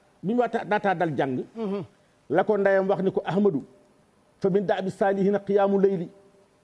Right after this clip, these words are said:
Speaker 1: Sëriñ Basiru nee na, "Fa saara cheikhu kullama janna alayhi leylu yaqumu wa huwa lam yut-, yutqinil maktaba."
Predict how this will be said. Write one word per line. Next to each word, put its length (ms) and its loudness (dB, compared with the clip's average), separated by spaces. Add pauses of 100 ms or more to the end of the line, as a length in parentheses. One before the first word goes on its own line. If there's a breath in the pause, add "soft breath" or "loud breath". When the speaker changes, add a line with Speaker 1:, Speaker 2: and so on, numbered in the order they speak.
(340)
Speaker 1:
Sëriñ 260 0
Basiru 240 2
nee 100 0
na, 100 0
"Fa 80 -8
saara 300 0
cheikhu 400 2
kullama 380 2
janna 260 0
alayhi 280 0
leylu 300 0 (100)
yaqumu 500 0
wa 100 0
huwa 240 2
lam 120 0
yut-, 220 -4 (100)
yutqinil 420 -4
maktaba." 340 -4